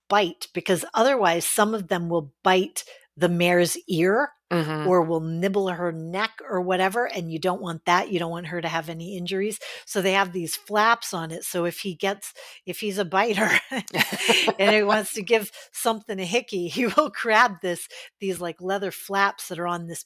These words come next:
Speaker 1: big, um, saddle piece. And the mares are up, they, they, like, turn their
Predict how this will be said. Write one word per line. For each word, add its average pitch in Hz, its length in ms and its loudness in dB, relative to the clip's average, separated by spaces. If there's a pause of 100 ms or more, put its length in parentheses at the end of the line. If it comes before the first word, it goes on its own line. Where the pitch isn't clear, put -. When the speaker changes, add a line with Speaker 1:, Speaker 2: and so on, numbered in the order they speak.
Speaker 1:
big, 170 280 -2 (500)
um, 160 400 -2 (140)
saddle 196 480 -2
piece. - 380 -10 (320)
And 180 220 0
the 170 100 -2
mares 196 680 2 (340)
are - 240 2
up, - 180 4 (100)
they, 185 280 6 (100)
they, 185 520 6 (580)
like, 175 460 -4
turn 208 500 -6
their 170 440 -6